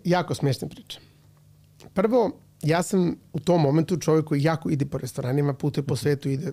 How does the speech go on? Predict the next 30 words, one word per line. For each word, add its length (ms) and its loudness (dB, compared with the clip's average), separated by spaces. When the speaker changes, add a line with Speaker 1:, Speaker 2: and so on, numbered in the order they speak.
Speaker 1:
po 100 -8
dobrim 260 0
restoranima 640 0
i 140 -6
volim 400 -4
dobru 220 -4
klopu 440 0
i 40 2
vrlo 160 0
sam 140 -6
specifičan 640 -2
i 40 4
u 40 2
stanju 280 2
sam 180 0
da 60 0
uđem 180 2
u 100 4
restoran 460 0
i 40 2
da 80 2
poručim 420 0
pređero 400 0
glavno 240 0
jelo 280 0
i 40 -2
da 120 0
ne 60 -2
pojedem 360 0
ništa. 400 -4